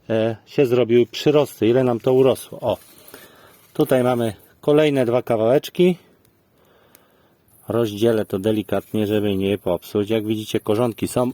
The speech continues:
O, tu widzimy świeży przyrost. Zobaczcie, jak ładnie rośnie. I z tego przyrostu też nam puszcza tutaj kolejną łodygę, tak? Także no, wsadzimy to do gruntu.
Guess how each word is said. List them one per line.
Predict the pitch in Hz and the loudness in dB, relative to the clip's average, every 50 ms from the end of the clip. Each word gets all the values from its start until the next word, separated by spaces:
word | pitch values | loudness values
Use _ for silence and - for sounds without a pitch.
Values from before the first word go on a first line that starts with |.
| - | -2
O, | - 139 127 107 - - _ _ _ _ _ - | 0 0 0 0 -2 -6 _ _ _ _ _ -2
tu | - 180 156 | 0 0 0
widzimy | 131 131 113 131 139 127 113 101 | 0 0 2 2 2 2 0 -2
świeży | - - - 156 147 120 117 101 | -2 0 2 2 2 2 0 -2
przyrost. | - - - 135 135 151 151 - - - | -4 -2 0 2 2 2 0 -2 -4 -4
Zobaczcie, | - 107 107 101 92 - - - 104 | -2 -2 0 -2 -2 -4 -6 -6 -6
jak | 92 - 101 | -4 -2 -2
ładnie | 104 95 90 95 95 82 - _ _ _ _ - - - - - - - | -2 -2 -2 -4 -6 -8 -8 _ _ _ _ -20 -20 -20 -20 -20 -12 -6
rośnie. | - 117 127 127 - - - 160 180 185 - _ _ _ _ _ - - - - _ _ _ - | -2 0 0 0 0 -2 0 0 0 0 -2 _ _ _ _ _ -20 -20 -20 -20 _ _ _ -8
I | 123 | -8
z | - - | -6 -2
tego | - 190 175 156 143 | 0 0 0 0 0
przyrostu | - - - - 143 139 151 170 - - - 180 151 | -2 -2 0 2 2 4 2 2 -2 -2 -2 -4 -2
też | - - 113 127 139 - - - - _ _ _ _ _ _ _ _ _ _ _ _ _ _ _ _ _ - | 0 0 0 0 0 -2 -6 -10 -14 _ _ _ _ _ _ _ _ _ _ _ _ _ _ _ _ _ -4
nam | 123 135 151 151 | -2 -2 -2 -2
puszcza | - - 123 127 - - - 139 135 | -2 0 0 0 0 -2 -2 -2 -2
tutaj | - - 107 - - 113 110 110 110 113 113 110 - - - - - - _ _ _ _ _ _ _ _ _ _ _ _ _ _ _ _ _ _ _ _ _ _ _ _ _ _ _ _ | 0 -2 -2 -2 0 0 0 0 0 -2 -2 -6 -10 -20 -20 -20 -20 -20 _ _ _ _ _ _ _ _ _ _ _ _ _ _ _ _ _ _ _ _ _ _ _ _ _ _ _ _
kolejną | - 175 170 135 120 117 113 113 113 113 117 117 117 117 120 120 123 - | -2 0 2 2 2 2 2 2 2 0 0 0 0 -2 -2 -4 -4 -4
łodygę, | 190 143 131 139 131 135 131 104 85 90 82 | 0 2 2 2 4 2 0 0 -2 -4 -6
tak? | - - 113 139 151 - - - _ _ _ _ _ _ _ | -4 -4 -2 -2 -4 -4 -10 -18 _ _ _ _ _ _ _
Także | - 127 117 107 104 107 101 | -4 -4 -2 -2 -2 -2 -2
no, | 104 104 95 | -2 -4 -6
wsadzimy | - - - 165 160 156 170 165 139 127 | -8 -4 -2 -2 0 0 0 0 0 0
to | - 139 | 0 0
do | 123 120 107 | 0 0 0
gruntu. | 110 123 135 151 151 143 - 160 160 165 | 0 0 0 0 0 0 0 0 0 0